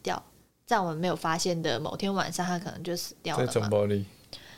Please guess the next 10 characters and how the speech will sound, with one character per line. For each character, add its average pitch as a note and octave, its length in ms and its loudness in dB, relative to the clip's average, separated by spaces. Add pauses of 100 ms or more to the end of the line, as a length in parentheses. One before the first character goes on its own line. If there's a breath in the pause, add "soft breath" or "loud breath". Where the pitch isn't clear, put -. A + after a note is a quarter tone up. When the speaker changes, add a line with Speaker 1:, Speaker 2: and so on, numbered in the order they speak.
(360 loud breath)
Speaker 1:
对， D#4+ 400 6
就 C4+ 160 0
是 C#4+ 300 4
它 C4 240 2
会 E4+ 120 6
被 D4 160 4
分 G3+ 380 2
尸， F3+ 420 2
然 F3 160 2
后 B3 380 4